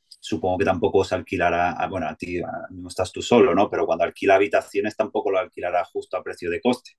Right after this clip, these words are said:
como asume cierto riesgo, pues sacará algo de dinero,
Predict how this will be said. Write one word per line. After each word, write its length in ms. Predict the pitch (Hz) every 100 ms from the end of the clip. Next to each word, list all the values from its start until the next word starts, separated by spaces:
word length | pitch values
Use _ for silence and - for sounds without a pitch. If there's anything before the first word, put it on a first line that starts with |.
| _
como 180 | 80 82
asume 380 | - 85 87 85
cierto 340 | 92 78 95
riesgo, 380 | 98 123 120 127
pues 120 | 107
sacará 360 | 92 85 85 87
algo 220 | 90 92
de 120 | 87
dinero, 520 | 90 95 110 123 139